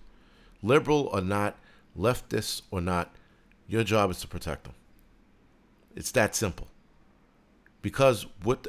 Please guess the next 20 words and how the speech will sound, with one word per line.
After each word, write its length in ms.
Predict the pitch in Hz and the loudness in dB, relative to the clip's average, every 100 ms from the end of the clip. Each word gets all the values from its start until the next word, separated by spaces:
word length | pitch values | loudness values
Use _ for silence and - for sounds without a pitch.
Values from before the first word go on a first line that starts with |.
| - | -6
a 80 | 113 | -4
firearm 560 | - 123 117 101 92 | 0 2 2 0 -4
comes 320 | - 107 98 | -4 -4 -4
responsibility, 840 | 90 - 92 90 87 92 92 90 87 | -8 -6 -4 -4 -4 -4 -4 -6 -6
and 100 | 82 | -8
the 60 | |
responsibility 800 | 80 - 104 107 107 92 95 90 | -8 -4 -2 -2 -4 -6 -6 -6
of 80 | 87 | -8
being 240 | 90 80 | -6 -6
safe, 420 | - - 135 151 - - - - - - | -4 -2 -2 -4 -10 -20 -20 -20 -20 -20
and 80 | - | -16
the 40 | |
responsibility 680 | 78 - 113 107 92 98 98 | -14 -4 -2 -2 -2 -4 -4
of 60 | 90 | -6
protecting 460 | 80 101 90 87 - | -8 -8 -8 -10 -6
others 480 | 92 71 64 - - - _ - - - | -6 -4 -8 -14 -20 -20 _ -20 -20 -12
is 160 | 82 - | -12 -4
what's 180 | 92 90 | -4 -4
important. 400 | 80 85 80 - - _ - - - _ _ _ - - - _ _ _ - _ _ - - - - - - | -6 -6 -8 -12 -20 _ -20 -20 -20 _ _ _ -20 -20 -20 _ _ _ -20 _ _ -20 -20 -20 -20 -20 0
Now, 340 | 120 131 123 | 8 8 8